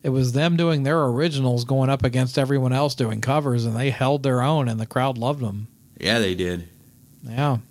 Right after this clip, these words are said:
Speaker 2: Yeah, that was awesome. They were kick ass that night.
Speaker 1: Yeah, but, uh, you know, I wish Tommy the best no matter what he does. I have to check out Bad Marriage and listen to their stuff,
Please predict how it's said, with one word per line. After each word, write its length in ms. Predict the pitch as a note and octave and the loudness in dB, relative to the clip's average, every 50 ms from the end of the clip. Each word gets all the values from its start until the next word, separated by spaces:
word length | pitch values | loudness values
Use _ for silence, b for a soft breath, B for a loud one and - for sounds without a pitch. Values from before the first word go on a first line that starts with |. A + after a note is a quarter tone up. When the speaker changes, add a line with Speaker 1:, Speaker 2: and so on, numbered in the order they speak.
| - - | -20 -12
Speaker 2:
Yeah, 180 | - F#2 F#2 F#2 F2+ | -6 -4 -2 0 0
that 60 | G#2 | 0
was 180 | A2+ G#2+ F#2+ F2+ | 0 0 0 0
awesome. 400 | G2 - G#2 G#2 G2+ - F#2+ F2 | -2 0 0 -2 -4 -6 -6 -6
They 120 | F#2 G2+ | -4 -4
were 100 | G#2 F#2+ E2 | -4 -4 -6
kick 400 | - - - B2 G#2+ - - - - | -8 -6 -4 -2 -2 -2 -6 -12 -8
ass 380 | E2 F#2 G2+ G2+ F#2+ F#2 - - | -4 -2 0 0 0 0 -2 -4
that 220 | F2 F2 F2 E2+ - | -4 -6 -6 -6 -6
night. 280 | E2+ F2 F2 E2+ - - - - - - - B B B B B B B B B | -4 -4 -4 -4 -6 -10 -14 -20 -20 -20 -20 B B B B B B B B B
Speaker 1:
Yeah, 380 | - C#3 B2 A#2+ B2 B2+ B2+ B2 A2 - | -12 -6 -2 0 0 2 2 0 0 -2
but, 240 | - C3+ C3+ B2+ - D3+ | -2 -2 -2 -2 0 0
uh, 220 | D3+ D3+ D3+ C#3+ D3+ D#3+ | 2 2 2 0 0 -2
you 100 | D3 D3 | -2 0
know, 140 | C#3+ C#3 B2+ - - - | 0 -2 -2 -6 -12 -8
I 120 | - B2 B2 | -4 -2 0
wish 240 | C3 D#3+ D#3+ - - | 2 2 0 0 0
Tommy 320 | - D#3+ D#3+ E3 F3 E3 | 0 2 2 4 2 2
the 80 | D#3 D3+ | 2 0
best 320 | C#3+ D#3+ E3+ E3 - - | 0 2 0 0 0 0
no 60 | D3+ D3 | 0 0
matter 180 | D3+ D3+ D3+ C#3+ | 2 2 2 2
what 120 | D3 D3+ | 2 0
he 80 | D#3 D3 | 0 0
does. 200 | D#3 D3+ D3+ C#3+ | 0 0 0 0
I 80 | C3+ | 0
have 120 | C#3+ D#3 - | -2 -2 -2
to 80 | - A#2+ | -2 -4
check 240 | - - D3 - | -2 -2 0 0
out 180 | D3+ B2+ A2 B2 | 0 -2 -2 -2
Bad 280 | B2+ C3+ C3+ C3 B2 A#2+ | -2 0 0 0 0 0
Marriage 400 | B2+ C#3 D3+ C#3+ A#2+ A2 A2+ B2 | 0 0 0 0 0 -2 -2 -2
and 240 | A2 G#2+ A2 A#2 B2+ - - - - - - - - - | -2 -2 -2 -4 -6 -10 -20 -20 -20 -20 -20 -20 -12 -6
listen 300 | B2+ C3+ B2+ - - A#2 | -4 -4 -4 -4 -6 -8
to 40 | A2 | -10
their 120 | G#2+ G#2 G2+ | -10 -12 -12
stuff, 380 | - - - D3+ D3 C3 B2+ | -8 -2 2 2 2 2 0